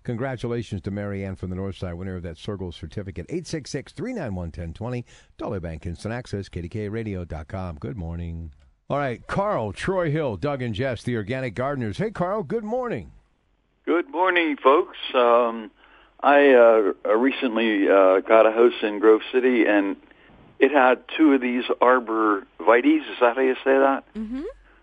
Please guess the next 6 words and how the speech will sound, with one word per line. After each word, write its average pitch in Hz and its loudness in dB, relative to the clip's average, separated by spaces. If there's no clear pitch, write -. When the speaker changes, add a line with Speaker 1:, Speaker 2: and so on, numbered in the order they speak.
Speaker 2:
Okay. 107 2
And, 110 2
uh, 110 6
they're 160 8
about, 143 2
um, 113 4